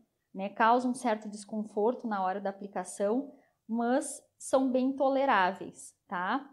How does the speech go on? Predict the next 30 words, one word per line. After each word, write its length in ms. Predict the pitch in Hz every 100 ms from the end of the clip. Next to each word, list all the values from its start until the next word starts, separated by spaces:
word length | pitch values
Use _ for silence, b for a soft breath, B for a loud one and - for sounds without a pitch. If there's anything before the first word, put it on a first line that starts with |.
| _ _
Logo 260 | 202 226 247
após 340 | 269 254 233
a 40 | 240
aplicação 640 | 240 240 226 226 226 208
pode 360 | 214 196 214 214
ficar 560 | 240 214 208 175 - _
vermelho, 800 | 208 214 220 220 196 208 269 415 -
né? 240 | 185 185
Uma 160 | 208 190
sensação, 720 | - 196 196 196 - 196 196 B B B -
ah, 460 | 190 185 175 175 214 _ _ _ _
de 340 | 247 294 349 370
ardência 680 | 226 220 190 202 254 269 233
no 120 | 208
local, 560 | 190 190 196 202 233 269
enfim. 500 | 214 - 202 262 - - _ _ _
Ah, 380 | - 196 190 196 196
ficar 300 | 339 339 285
um 80 | 247
pouco 260 | 247 233 240
inchado, 640 | 233 - 220 214 254 370 - _ -
tá 120 | 190
certo? 540 | 190 208 196 277 - -
Que 80 |
é 40 | 208
normal, 460 | 196 190 196 196 240
porque 180 | 254
ele, 220 | 214 214 214
esses 240 | 220 226
produtos 640 | - 226 220 226 233 -